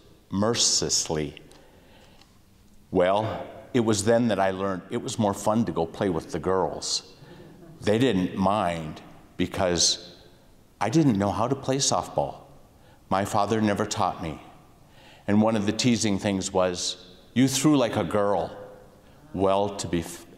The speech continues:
a matter of fact, I was taught by a girl, my sister, how to throw. And you know, all of these years later,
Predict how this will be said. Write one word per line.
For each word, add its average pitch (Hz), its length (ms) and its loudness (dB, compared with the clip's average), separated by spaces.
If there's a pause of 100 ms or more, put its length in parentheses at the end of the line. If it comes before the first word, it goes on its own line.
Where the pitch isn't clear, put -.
a 87 60 -4
matter 87 320 2
of 87 80 -4
fact, 87 480 -2 (580)
I 110 80 2
was 120 180 0
taught 143 320 -4
by 90 120 0
a 80 100 0
girl, 78 340 -4 (280)
my 98 120 -2
sister, 123 460 0 (260)
how 85 140 0
to 82 80 -2
throw. - 300 -2 (800)
And 101 160 4
you 101 80 4
know, 131 300 2 (640)
all 127 200 2
of 127 120 -2
these 117 260 2
years 107 300 2
later, 110 320 -2